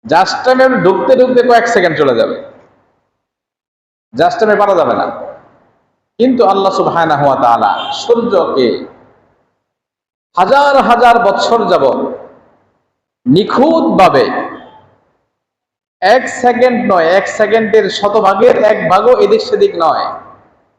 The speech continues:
নির্ধারিত সময়ে উদয়, নির্ধারিত সময়ে অস্ত,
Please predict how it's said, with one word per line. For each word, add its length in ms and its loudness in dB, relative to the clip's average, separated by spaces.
নির্ধারিত 500 0
সময়ে 760 -4
উদয়, 360 2
নির্ধারিত 500 2
সময়ে 500 0
অস্ত, 320 -2